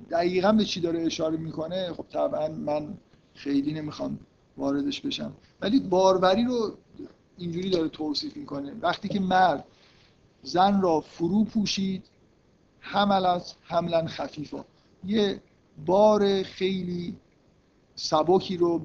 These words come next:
برداشت، فمرت بهی، مثل اینکه این دورهٔ بارداری رو فمرت بهی، مثل اینکه سیر کرد با این باری که برداشت، یه جوری، اه، راه افتاد. این توصیف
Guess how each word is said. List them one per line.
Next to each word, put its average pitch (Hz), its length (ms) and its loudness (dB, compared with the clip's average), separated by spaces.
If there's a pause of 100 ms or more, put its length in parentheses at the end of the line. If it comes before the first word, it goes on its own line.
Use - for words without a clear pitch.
(280)
برداشت، 160 760 2 (280)
فمرت 170 720 2
بهی، 143 320 -6 (1040)
مثل - 160 -14
اینکه 165 220 -10
این 190 100 -4
دورهٔ 165 460 6
بارداری 160 680 2
رو 202 380 0 (680)
فمرت 180 640 -2
بهی، 175 200 -4
مثل 165 260 -10
اینکه 160 200 -6
سیر 175 420 4
کرد 143 340 -4
با 143 140 -6
این 147 280 -16
باری 156 300 0
که 151 120 -4
برداشت، 143 580 -6
یه 147 80 -2
جوری، 147 380 -8 (600)
اه، 135 60 -16 (220)
راه 170 260 4
افتاد. - 380 -8 (840)
این 190 200 -6
توصیف 165 520 -4